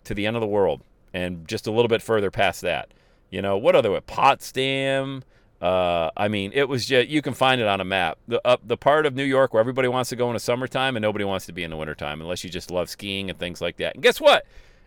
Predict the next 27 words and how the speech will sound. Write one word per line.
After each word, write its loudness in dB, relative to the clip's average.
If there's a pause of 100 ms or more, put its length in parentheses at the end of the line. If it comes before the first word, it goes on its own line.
Everybody 6
was 0
right. 6 (400)
I 6
mean, 2
I 8
spent 0
a 2
winter 0 (460)
on 4
Lake 4
Ontario 4
in -2
Sackett's 2
Harbor, 2
New -6
York. -6
And -8
if -12
you -8
don't 2
know 2
where 2
that 6
is, -2
Google -2
it. 2